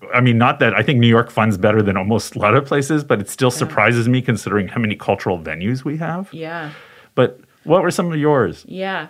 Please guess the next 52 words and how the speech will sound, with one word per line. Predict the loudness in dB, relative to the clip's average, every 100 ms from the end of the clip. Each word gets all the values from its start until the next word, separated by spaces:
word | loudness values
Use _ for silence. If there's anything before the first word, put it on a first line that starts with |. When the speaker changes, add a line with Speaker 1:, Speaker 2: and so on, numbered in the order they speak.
| _
Speaker 2:
So | -8
New | -4 -2
York | -2 0
actually | -2 -2 -6
is | -6
the | -6
biggest | -6 -2 -2 -4
funder | -6 -4 -4
of |
art | -2 -4
and | -6 -8
Speaker 1:
Yep. | -8
Speaker 2:
culture, | -8 -10
even, | -8 -10 -10 -10 -12 _ _ _ _ -8
um, | -4 -4 -4
outside | -6 -6 -6 -4
the | -6
N | -6
E | -4
A, | -4 -4
if | -8
you |
don't | -10 -6
Speaker 1:
Yep. | -4
Speaker 2:
count | -6 -8
the | -12
Smithsonian. | -14 -14 -10 -10 -8 -10
So | -10 -8
that | -2 0 0
is | -2 -6
really | 0 2 2 2 -2
important | -6 -4 -4 -4 -6
to | -8
note, | -4 -4 -4 -8
I |
think. | -10 -10 -8
Speaker 1:
Yep. | -10 -10 -14 -20 _ _ -8
Speaker 2:
The | -4
biggest | 2 4 4 -2 -2
thing | -4 -2
that | 0
I | 0
learned | -2 -2 -2 -2 -4 -8 -6
is | -6 -2
that | 0 0 0 -6 _ _ _ _ _ _ _ 0
it | 2 2
is | 2 0 -2
very | -12 -6 -2 2 2 2 0 -4 -8 -14 _
difficult | 2 2 2 -2 0 0 -2 -6
to | -12
spend | -4 0 0 0
money | 0 -2 -4 -10